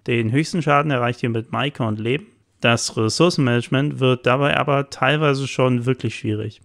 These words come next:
weshalb ich diese Wahl eher nur mit wirklich starken Gruppen empfehlen würde. Die Alternative ist Maika, Maika-Regeneration und Leben.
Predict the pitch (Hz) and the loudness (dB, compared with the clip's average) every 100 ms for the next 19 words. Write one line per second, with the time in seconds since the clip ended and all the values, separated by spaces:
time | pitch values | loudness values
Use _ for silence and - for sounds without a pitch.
0 | - - 139 139 - 147 147 143 139 - | -8 0 2 2 -2 -4 0 2 0 0
1 | 139 143 139 139 131 120 123 117 - 120 | 2 4 4 2 0 2 0 0 0 -4
2 | - 113 107 - 104 104 120 107 107 113 | -4 -4 -4 -4 -6 -6 -6 -6 -4 -4
3 | 135 - _ _ - - 127 143 135 - | -4 -8 _ _ -6 0 0 2 0 0
4 | 156 147 135 120 - 117 151 165 175 151 | 0 2 0 -2 -2 -2 -2 -2 -4 -4
5 | 110 131 151 156 147 139 131 - 123 113 | -2 -2 0 0 -2 -2 -4 -4 -2 -2
6 | 110 101 120 131 123 160 | -2 -2 0 0 0 -6